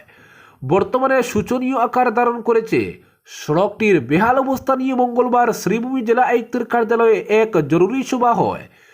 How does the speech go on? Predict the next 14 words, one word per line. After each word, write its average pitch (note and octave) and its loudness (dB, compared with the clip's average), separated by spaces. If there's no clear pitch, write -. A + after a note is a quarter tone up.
করিমগঞ্জের C4 0
সাংসদ C4+ -2
কৃপানাথ B3+ -2
মালার B3 0
পৌরোহিত্যে B3 -2
আয়োজিত A3+ 0
সভায় D3+ -2
বিভাগীয় G3+ 2
দায়িত্বপ্রাপ্ত C4 -2
আধিকারিকদের B3 0
উপস্থিতিতে A#3+ -2
বিধায়ক A3+ 0
সিদ্দিক G#3+ -6
আহমেদ F3 0